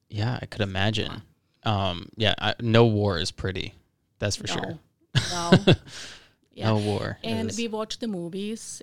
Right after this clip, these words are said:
Speaker 2: and we're amazed, you know, because we see heroes and
Speaker 1: Yeah.
Speaker 2: victories, and we play video games, um, about, you know, being soldiers and shooting and all of this stuff,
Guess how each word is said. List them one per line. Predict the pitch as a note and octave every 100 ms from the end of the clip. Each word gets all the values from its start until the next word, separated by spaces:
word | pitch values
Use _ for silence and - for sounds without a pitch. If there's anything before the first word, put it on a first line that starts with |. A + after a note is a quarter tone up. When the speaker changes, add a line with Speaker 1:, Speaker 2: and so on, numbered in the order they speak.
| -
Speaker 2:
and | F3
we're | F3 F3
amazed, | E3+ E3 D3+ D#3+ F3+ F3+ -
you |
know, | E3+ E3
because | E3 - F#3 -
we | - F3+
see | - F3 E3+
heroes | - F3+ D3+ D#3+ E3+ E3+ D#3+
and | D#3+ D#3 D#3 D#3 D#3+
Speaker 1:
Yeah. | G#2 G2
Speaker 2:
victories, | F3+ - G3 F3+ F3+ F#3 -
and | A3
we | G3+ G3+
play | A3 G3+
video | G3+ A#3+ B3 F3+
games, | E3 D3+ E3 G3 G3+ - _
um, | F#3 F3 F3 F3 F#3 - _ _
about, | - F#3 F3+ F3+ _ -
you | G#3+
know, | F#3+ E3 E3 _ F#3
being | F3
soldiers | E3 - F#3+ F3+ D#3+ F#3 F3 E3+
and | E3
shooting | - - G#3 G3 F#3+ F3+ F3+ F3
and | E3 D#3+ E3+ - - _ _ _
all | G3+ A3
of | G3+
this | F3+ F3
stuff, | - F3+ E3+ E3+ -